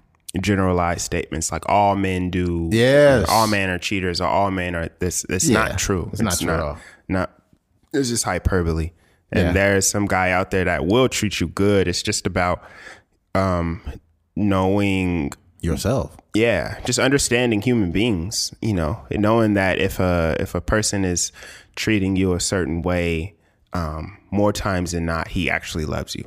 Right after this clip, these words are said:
Speaker 1: Or
Speaker 2: Yeah.
Speaker 1: if he's treating you a certain way, more times than not, he doesn't actually care about you, but he's just
Speaker 2: Mm-hmm.
Speaker 1: in this relationship for the sake of
Speaker 2: Mm-hmm.
Speaker 1: having somebody to come home to.
Speaker 2: Hundred percent.
Speaker 1: So,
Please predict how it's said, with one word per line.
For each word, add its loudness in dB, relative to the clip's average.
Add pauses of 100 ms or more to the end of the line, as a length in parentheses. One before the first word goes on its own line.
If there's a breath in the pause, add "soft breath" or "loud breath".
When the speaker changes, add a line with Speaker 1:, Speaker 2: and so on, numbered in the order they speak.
(100)
Speaker 1:
Or 0
Speaker 2:
Yeah. 2
Speaker 1:
if -2
he's -4
treating -2
you 0
a -2
certain -2
way, -2
more -2
times -4
than -2
not, -4
he -4 (340)
doesn't -2
actually -4
care 0
about -4
you, -2
but -2
he's 2
just 6
Speaker 2:
Mm-hmm. 4
Speaker 1:
in 0
this -4
relationship -4
for -4
the -4
sake -2
of -4 (120 loud breath)
Speaker 2:
Mm-hmm. 2
Speaker 1:
having -2
somebody -2
to -4
come -4
home -2
to. -6 (240 soft breath)
Speaker 2:
Hundred 4
percent. 2
Speaker 1:
So, -20